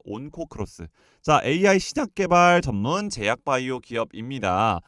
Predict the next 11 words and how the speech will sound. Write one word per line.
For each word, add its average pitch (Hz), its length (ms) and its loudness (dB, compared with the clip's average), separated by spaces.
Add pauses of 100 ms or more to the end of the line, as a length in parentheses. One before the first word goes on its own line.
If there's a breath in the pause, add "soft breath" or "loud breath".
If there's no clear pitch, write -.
(160 soft breath)
자, 110 320 -2
삼성부터 208 840 -2
또 95 120 -8
세계적인 117 760 -6
제약 107 300 -4
바이오 107 260 -4
기업인, 123 360 -6 (220 soft breath)
아, 98 260 -2
프랑스의 120 680 -6 (220 soft breath)
파스테르 190 520 -6
연구소까지 113 680 -6